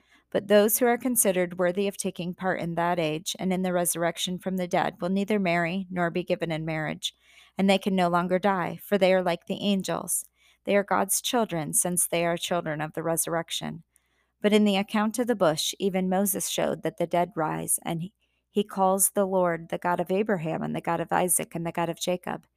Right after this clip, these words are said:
He is not the God of the dead, but the God of the living, for to him all are alive." Some of the teachers of the law responded, "Well said, teacher,"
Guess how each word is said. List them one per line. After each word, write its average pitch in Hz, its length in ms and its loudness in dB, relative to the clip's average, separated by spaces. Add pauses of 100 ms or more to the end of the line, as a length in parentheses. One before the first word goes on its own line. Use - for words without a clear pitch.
(320)
He 247 140 0
is 196 160 2
not 170 180 0
the - 80 -4
God 170 200 0
of 160 160 -6
the - 80 -4
dead, 175 440 2
but 175 140 -6
the 160 80 -6
God 170 180 -2
of 170 120 -4
the 196 180 2
living, 185 500 -2 (380)
for 190 140 -4
to 196 160 -2
him 180 440 -2 (120)
all 180 280 4
are 160 160 -2
alive." 160 500 -4 (1700)
Some 190 240 2
of 180 60 -2
the 180 100 2
teachers 190 400 -2
of 180 100 2
the 170 100 -2
law 170 180 -2
responded, 170 680 -4
"Well 185 160 -2
said, - 380 -2
teacher," - 520 -6